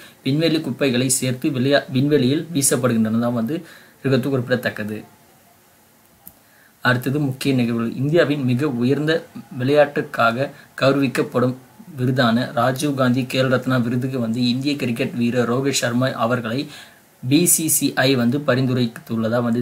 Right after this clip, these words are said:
தெரிவிச்சிருக்காங்க. இவர் வந்து ரெண்டாயிரத்தி பத்தொன்பதாம் ஆண்டின் ஐ சி சி ஒருநாள் கிரிக்கெட் வீரராகவும் இருந்தார். மேலும் இவர் நான்கு சதம் அடித்த முதல் டி ட்வென்டி கிரிக்கெட் வீரர் என்ற பெருமையை வந்து பெற்றுள்ளது குறிப்பிடத்தக்கது.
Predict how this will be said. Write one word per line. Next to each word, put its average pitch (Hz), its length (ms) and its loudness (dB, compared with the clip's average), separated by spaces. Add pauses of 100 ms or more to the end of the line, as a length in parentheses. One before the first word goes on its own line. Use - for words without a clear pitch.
தெரிவிச்சிருக்காங்க. 110 920 -2
இவர் 131 260 2
வந்து 127 240 2
ரெண்டாயிரத்தி 131 440 4
பத்தொன்பதாம் 127 480 2
ஆண்டின் 120 300 -2
ஐ 127 160 -2
சி 131 140 -4
சி 127 200 -2
ஒருநாள் 127 400 0
கிரிக்கெட் 120 360 -4
வீரராகவும் 113 580 0
இருந்தார். 113 480 -4 (260)
மேலும் 135 380 0
இவர் 127 320 2
நான்கு 135 480 0
சதம் 131 240 2
அடித்த 117 300 0
முதல் 120 440 0
டி 135 100 0
ட்வென்டி 127 300 0
கிரிக்கெட் 117 340 -2
வீரர் 120 300 -2
என்ற 113 180 -2
பெருமையை 123 360 -2
வந்து 117 280 0
பெற்றுள்ளது 117 480 -4
குறிப்பிடத்தக்கது. 110 920 -8